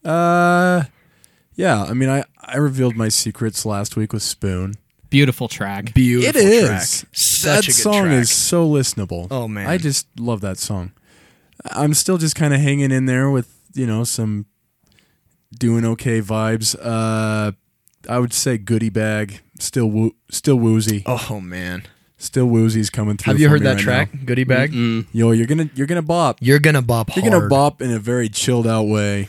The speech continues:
Speaker 3: Yep.
Speaker 1: It's pretty good.
Speaker 2: I wanna talk about this okay but not great vibe.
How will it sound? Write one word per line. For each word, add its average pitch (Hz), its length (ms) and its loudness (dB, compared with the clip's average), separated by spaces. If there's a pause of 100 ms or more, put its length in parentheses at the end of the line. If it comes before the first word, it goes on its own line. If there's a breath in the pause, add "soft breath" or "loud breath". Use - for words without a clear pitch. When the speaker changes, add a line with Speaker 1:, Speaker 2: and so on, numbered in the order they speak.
Speaker 3:
Yep. 113 180 -6
Speaker 1:
It's 135 140 -4
pretty 139 240 0
good. 101 420 -2
Speaker 2:
I 170 80 -10
wanna 262 200 -2
talk 214 280 -2
about 165 280 2
this - 420 0 (180)
okay 139 460 0
but 123 160 -2
not 117 320 -2
great 107 380 -4
vibe. 104 420 -14